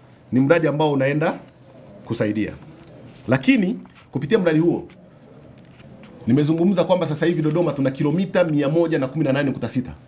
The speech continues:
za mtandao wa maji taka. Kupitia fedha hizi ambazo Mheshimiwa Rais ametusaidia kupatikana, tunaenda kulaza kilomita nyingine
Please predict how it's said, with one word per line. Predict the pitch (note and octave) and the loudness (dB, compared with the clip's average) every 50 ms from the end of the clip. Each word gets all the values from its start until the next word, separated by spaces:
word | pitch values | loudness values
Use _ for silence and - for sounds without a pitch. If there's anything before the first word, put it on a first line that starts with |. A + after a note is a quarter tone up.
| - - - | -20 -8 -4
za | G#2+ G#2+ | -4 -4
mtandao | G2+ G#2+ G#2+ A2 A2+ | -2 -2 -2 0 0
wa | G#2 | -2
maji | F#2+ F#2+ F#2+ | -2 -4 -6
taka. | - F#2+ F2+ - - - - - - - - - - - - - - - - - - - - - - - | -8 -10 -10 -12 -14 -20 -20 -20 -20 -20 -20 -20 -20 -20 -20 -20 -20 -20 -20 -18 -18 -18 -18 -20 -16 -12
Kupitia | - - - - - E3 D3 | -10 -8 -4 2 4 4 4
fedha | - C#3+ C3+ C3 B2+ | 4 0 -2 -2 0
hizi | C#3 F#3 F3+ C#3+ A2+ A2+ A#2 B2 - - - - - - - - - - - | 0 0 0 0 -2 -4 -6 -8 -10 -18 -20 -20 -20 -20 -20 -20 -20 -12 -8
ambazo | - G#2 G#2+ B2+ C#3 C#3 B2+ C3+ B2+ A#2+ A#2 A#2 A#2+ - - - - | -6 -2 2 2 2 2 2 0 -2 -2 -4 -6 -10 -16 -20 -12 -10
Mheshimiwa | G#2 G#2+ - - C#3+ C#3 C3+ | -8 -8 -4 -2 0 2 2
Rais | C#3 C#3 C#3+ | 2 0 0
ametusaidia | B2 A#2+ A2+ - - A2 A#2 C3 C3+ | -2 -4 -4 -4 -6 -4 -2 -2 -4
kupatikana, | C3+ - B2 G#2+ - - D#3 D3 C3 A2 G2+ G2+ - - - - - - - - | -4 -4 -6 -8 -4 -2 -2 0 0 -2 -4 -8 -12 -18 -20 -20 -20 -20 -12 -6
tunaenda | - C#3+ D3+ D3+ D#3+ F3+ F#3+ G3 F#3 F3+ E3+ | -2 0 2 2 2 2 2 2 2 0 0
kulaza | F3 E3+ D#3 E3 E3+ F3 F3 F3 E3+ | 2 2 2 4 4 4 2 2 0
kilomita | E3+ - D#3 D#3 E3 F3+ - F3 | -2 0 0 0 0 0 0 0
nyingine | E3 D#3+ D#3 D#3 D#3 D3+ F3 D#3 B2 F#2+ E2 | 2 2 2 2 2 2 2 2 0 0 -4